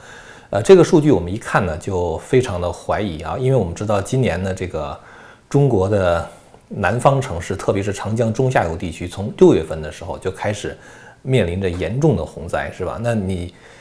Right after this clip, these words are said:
长江中下游的话，那是中国的产粮区啊，是吧？这个湖北、湖南、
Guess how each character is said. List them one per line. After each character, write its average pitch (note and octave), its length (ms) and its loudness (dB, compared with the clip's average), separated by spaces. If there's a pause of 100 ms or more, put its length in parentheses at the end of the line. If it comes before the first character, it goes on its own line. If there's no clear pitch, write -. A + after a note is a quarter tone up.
(140)
长 B2 160 2
江 D3 140 8
中 D3 160 6
下 C#3 160 4
游 G2+ 140 2
的 A#2 80 2
话， G2+ 180 2
那 A#2+ 80 0
是 G#2+ 100 -4
中 C3 200 0
国 A2 100 2
的 G#2 100 0
产 G#2 200 -8
粮 D#2+ 180 -6
区 A2+ 220 0
啊， F2+ 160 2
是 - 120 -8
吧？ E2+ 160 -2
这 F#2+ 140 -4
个 E2+ 100 0
湖 A2 240 -2
北、 F2+ 160 4
湖 - 200 -4
南、 F#2 280 -2